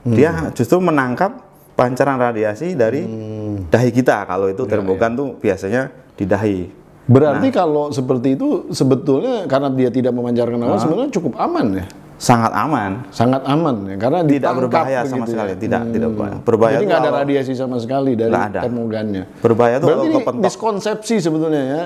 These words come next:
Speaker 1: yang terjadi, mispersepsi lah.
Speaker 2: Hmm.
Speaker 1: Mispersepsi yang terjadi di apa, di publik ya.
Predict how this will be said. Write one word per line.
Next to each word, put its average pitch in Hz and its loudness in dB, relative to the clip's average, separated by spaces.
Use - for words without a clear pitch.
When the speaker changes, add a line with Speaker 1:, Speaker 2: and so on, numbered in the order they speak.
Speaker 1:
yang 139 2
terjadi, 127 2
mispersepsi 147 0
lah. 127 -2
Speaker 2:
Hmm. 151 -4
Speaker 1:
Mispersepsi 139 0
yang 151 0
terjadi 131 0
di 127 0
apa, 117 0
di 123 8
publik 156 4
ya. 113 0